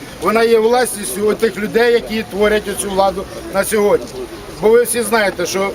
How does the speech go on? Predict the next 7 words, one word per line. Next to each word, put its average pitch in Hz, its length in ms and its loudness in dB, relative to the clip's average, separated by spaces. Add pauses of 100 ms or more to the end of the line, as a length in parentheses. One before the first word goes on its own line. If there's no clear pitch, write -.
а 196 140 2
може 220 300 2
й 220 40 0
не 208 340 2
знаєте, 139 340 -6 (840)
електростанції, 214 1000 2 (360)
вони 226 360 4